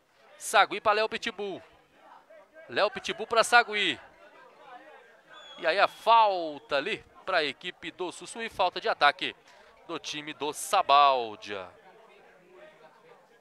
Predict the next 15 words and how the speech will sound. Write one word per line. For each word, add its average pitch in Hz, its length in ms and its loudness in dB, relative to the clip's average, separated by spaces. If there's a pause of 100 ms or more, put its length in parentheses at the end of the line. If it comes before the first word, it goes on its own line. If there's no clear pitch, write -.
(3000)
Pessoal 156 300 -6
vai 170 100 0
chegando, 175 460 -8
vai 180 100 -2
curtindo, 170 600 -10
vai 190 100 -2
interagindo 180 560 -4
aí. 185 240 -4
É 160 60 0
o 180 100 -8
Campeonato 185 720 -6
Municipal 185 560 -4
de 180 80 -12
Futebol 190 420 -6
Amador 180 460 -4